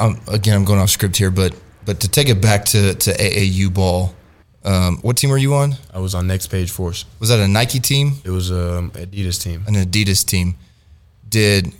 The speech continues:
Speaker 1: 'cause I wanna, I wanna compare this to what Davion said yesterday.
Speaker 2: Yeah.
Speaker 1: Does, did the fact that under, Texan Under Armour school have any bearing on your decision whatsoever?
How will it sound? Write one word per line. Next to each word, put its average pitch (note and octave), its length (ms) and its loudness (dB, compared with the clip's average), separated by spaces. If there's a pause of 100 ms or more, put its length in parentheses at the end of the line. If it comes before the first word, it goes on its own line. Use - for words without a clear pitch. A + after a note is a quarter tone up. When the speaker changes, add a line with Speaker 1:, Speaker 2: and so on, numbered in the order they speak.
Speaker 1:
'cause G2+ 140 -2
I A2+ 80 4
wanna, B2 400 4
I G#2+ 80 4
wanna B2+ 160 4
compare A#2 400 4
this G#2+ 140 4
to - 100 0
what F#2+ 120 0
Davion F#2+ 440 2
said F#2 220 2
yesterday. F#2+ 400 0
Speaker 2:
Yeah. F2+ 160 -4 (560)
Speaker 1:
Does, G#2 160 0
did A#2 200 0
the G#2 100 2
fact C3 340 2
that - 200 0
under, B2 240 2 (140)
Texan A2+ 340 2
Under A2+ 240 2
Armour G#2 200 4
school G2+ 320 0
have F#2 200 0 (140)
any A#2 220 4
bearing F#2+ 420 4
on F#2 120 2
your F#2 100 2
decision F#2 360 0
whatsoever? - 520 -2